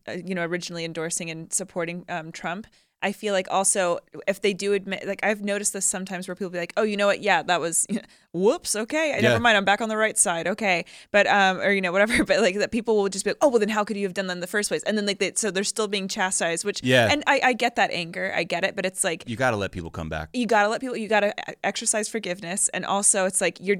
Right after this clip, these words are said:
Speaker 1: you're not helping anything by just creating more anger. It's like, okay, they wanna come and not support this awful human. Great. Then let them do that.
Speaker 2: Yeah.
Speaker 1: Like, don't, you know.
Speaker 2: I mean, it's, it's, it will further put someone in a corner and, you know, that will double their resolve to not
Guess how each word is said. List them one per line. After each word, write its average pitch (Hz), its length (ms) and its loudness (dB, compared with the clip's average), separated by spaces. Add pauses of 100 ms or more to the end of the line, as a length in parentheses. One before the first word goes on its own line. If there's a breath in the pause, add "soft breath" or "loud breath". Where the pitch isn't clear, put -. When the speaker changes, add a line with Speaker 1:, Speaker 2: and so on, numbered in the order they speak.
(120)
Speaker 1:
you're 202 100 -4
not 208 160 0
helping 208 420 -4
anything 165 360 -10
by 170 100 -2
just 175 200 -4
creating 180 340 -4
more 165 160 -8
anger. 170 320 -6
It's - 240 0
like, 151 200 -2
okay, 190 240 -2
they 180 120 0
wanna 190 220 -2
come 185 360 -4 (260 soft breath)
and 180 160 -2
not 180 220 -2
support 180 380 -2
this 170 160 -4
awful 175 300 -4
human. 208 420 -10
Great. 254 320 -2
Then 190 140 -6
let 185 200 -4
them 175 140 -10
do 160 160 -6
that. 92 180 -4
Speaker 2:
Yeah. 113 140 4
Speaker 1:
Like, 82 80 -2
don't, 104 280 -4 (540)
you 180 120 -8
know. - 260 -14 (760)
Speaker 2:
I 139 60 2
mean, 139 140 2
it's, 139 200 0
it's, - 220 -4
it 143 160 0
will 127 140 0
further 123 480 2
put - 260 2
someone 107 300 0
in 98 100 0
a 90 80 0
corner 90 500 -2
and, 82 480 -2 (220)
you 98 80 -4
know, 80 220 -4 (100)
that 95 140 0
will 87 80 -4
double 92 340 0
their 87 180 0
resolve 80 680 -6
to 90 100 -6
not 78 340 -4